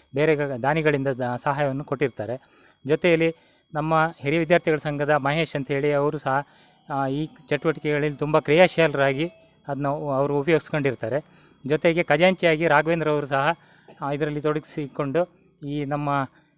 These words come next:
ಆ, ಇಂಥ ಕಾರ್ಯಕ್ರಮಗಳನ್ನು ನಡೆಸಲಿಕ್ಕೆ ಸಹಾಯಕರಾಗಿದ್ದಾರೆ. ಜೊತೆಗೆ ಮುಖ್ಯವಾಗಿ ನಮಗೆ ಈ ಶಾಲೆಯ ಶಿಕ್ಷಕರು, ಎಲ್ಲ ಶಿಕ್ಷಕರು, ಮುಖ್ಯೋಪಾಧ್ಯಾಯರು, ಅವರು ತುಂಬ ಒಂದು ಸಂತೋಷದಿಂದ ಮತ್ತು ಅವರಿಗೆ ಈ ಕೊರೋನಾ ಟೈಮಲ್ಲಿ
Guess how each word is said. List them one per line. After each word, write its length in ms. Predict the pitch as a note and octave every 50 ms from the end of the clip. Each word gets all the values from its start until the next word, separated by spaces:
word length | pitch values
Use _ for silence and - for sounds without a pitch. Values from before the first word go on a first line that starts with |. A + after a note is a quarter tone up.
| _ -
ಆ, 260 | C#3+ C3 B2+ B2 A#2+
ಇಂಥ 380 | B2 B2+ C#3+ D#3+ D3+ D3 - F3+
ಕಾರ್ಯಕ್ರಮಗಳನ್ನು 680 | E3 - D#3+ E3+ E3 - E3 D#3 D3+ C#3+ D3 D3 D3
ನಡೆಸಲಿಕ್ಕೆ 420 | C#3 C#3+ - - C#3+ C3+ - D3+ C#3+
ಸಹಾಯಕರಾಗಿದ್ದಾರೆ. 840 | - - C#3+ C#3 C#3 - C#3+ C3 B2 A#2 A2+ A2 A2+ A2+ A2+ C3 - _ _ _ _ _ _ _ _ -
ಜೊತೆಗೆ 320 | C3 D3 C#3+ - E3+ D#3+ E3
ಮುಖ್ಯವಾಗಿ 500 | D3+ D#3 - - G#3 F#3+ F3+ F3 F#3 F#3
ನಮಗೆ 360 | E3+ D#3+ D#3+ D#3 D#3+ D3+ D#3
ಈ 40 | D3+
ಶಾಲೆಯ 300 | - - D#3 E3 E3 D#3
ಶಿಕ್ಷಕರು, 640 | - - - - - F#3+ F3+ - C3+ B2+ C#3+ - -
ಎಲ್ಲ 180 | C3+ D3+ F3+
ಶಿಕ್ಷಕರು, 460 | E3 - D3+ - - D3+ C3+ - C#3+ C#3+
ಮುಖ್ಯೋಪಾಧ್ಯಾಯರು, 680 | C3+ B2+ - D3+ C#3+ - C#3+ C#3+ C3+ C#3 C3+ C3+ C#3 C#3 - - - - _ _ _ _
ಅವರು 340 | - C#3 D#3+ E3 D#3 D#3+ D#3 D3 _ _ _ _ _ - - _
ತುಂಬ 200 | - D3+ F3 F3+ F#3 F3 E3+ F3+ - - - C#3+
ಒಂದು 140 | D#3 D3+ C3+
ಸಂತೋಷದಿಂದ 640 | - C#3+ D3+ D3+ F#3+ F3+ - - F3 C#3+ D3 C#3 C3 C#3+ D3 - - - _ _ _ -
ಮತ್ತು 220 | D3+ D3+ - - D#3
ಅವರಿಗೆ 340 | D3 D#3 E3 D#3+ D#3 E3
ಈ 40 | E3
ಕೊರೋನಾ 340 | - - D3 D#3+ F3 F3+ F3+
ಟೈಮಲ್ಲಿ 540 | - E3 D#3+ E3+ E3 D#3 D3+ D3+ D#3 E3+